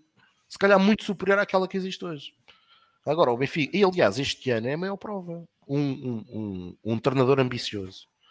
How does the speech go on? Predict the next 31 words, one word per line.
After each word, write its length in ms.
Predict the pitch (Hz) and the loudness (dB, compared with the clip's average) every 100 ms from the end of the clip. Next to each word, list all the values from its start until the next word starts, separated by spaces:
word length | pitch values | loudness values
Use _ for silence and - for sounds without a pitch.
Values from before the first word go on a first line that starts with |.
| _ _ _ _ | _ _ _ _
Uma 200 | - 131 | 0 2
equipa 340 | 127 147 160 151 | 2 0 -4 -4
que 120 | - | 0
aceitou 640 | 147 139 120 151 160 151 - | 2 2 2 2 2 0 4
a 60 | 139 | 4
ambição 500 | 139 139 - 185 202 | 4 -2 -2 0 -2
do 100 | 156 | -2
treinador. 500 | 147 127 107 95 95 - | -4 -4 -4 -8 -10 -2
Uma 200 | 151 165 | 4 6
direção 600 | 156 156 - 165 196 196 | 6 4 4 2 0 -4
que 260 | - 175 226 - | -4 -4 -4 -2
também, 440 | 139 113 123 196 220 - | -2 4 4 4 -4 -14
e 200 | - 113 | -6 -4
já 180 | 104 117 | 0 0
fiz 220 | 113 139 | 0 -2
aqui 180 | 123 - | -4 -6
justiça 380 | 123 - 131 117 | -8 -8 -8 -6
várias 240 | 117 113 | -4 -4
vezes, 400 | 104 123 165 175 - - - - | -2 0 -2 -4 -14 -20 -20 -6
deu 300 | 113 151 135 | 6 8 12
asa 240 | 170 160 | 10 8
a 40 | 165 | 4
essa 120 | 156 | 4
ambição. 580 | 143 131 - 110 107 139 _ _ _ _ _ _ _ _ _ _ _ _ | 2 -2 0 0 -2 -12 _ _ _ _ _ _ _ _ _ _ _ _
O 80 | - | -12
Benfica 400 | 277 254 262 - | -6 -4 -4 -4
faz 240 | - 165 | 0 0
uma 160 | 165 170 | 4 2
Liga 200 | 175 170 | 2 0
dos 80 | - | -2
Campeões 440 | 170 165 147 123 | -4 -2 -2 -2